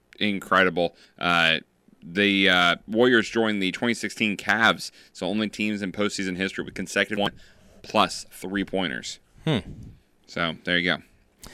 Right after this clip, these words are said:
Speaker 2: Yeah, they only, they shot fifty some in game one. They shot forty-two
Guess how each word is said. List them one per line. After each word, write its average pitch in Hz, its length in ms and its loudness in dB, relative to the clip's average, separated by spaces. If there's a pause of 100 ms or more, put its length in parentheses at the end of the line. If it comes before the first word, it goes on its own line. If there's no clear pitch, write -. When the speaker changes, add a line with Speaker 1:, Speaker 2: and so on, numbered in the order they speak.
(320)
Speaker 2:
Yeah, 92 220 4
they 101 140 6
only, 117 340 8
they 101 140 4
shot 98 300 8
fifty 110 600 6
some 110 800 2
in 101 380 -2
game 107 280 6
one. 107 400 8
They 92 100 0
shot 95 240 4
forty-two 101 840 4